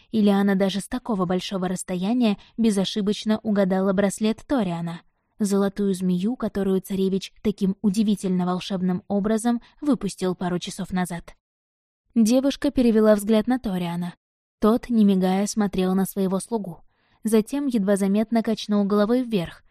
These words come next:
будто спрашивая его о чём-то. Илиана вновь взглянула на Шантарса. Время будто замедлилось. В этот момент среди огромной шевелящейся толпы стало видно, как Джан Мирай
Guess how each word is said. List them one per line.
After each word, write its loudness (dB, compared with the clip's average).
будто -2
спрашивая -2
его -2
о -2
чём-то. -8
Илиана 2
вновь 2
взглянула 0
на 0
Шантарса. -6
Время 0
будто -2
замедлилось. -2
В 2
этот 2
момент 2
среди -2
огромной 0
шевелящейся -4
толпы -6
стало 0
видно, 0
как -2
Джан 0
Мирай -2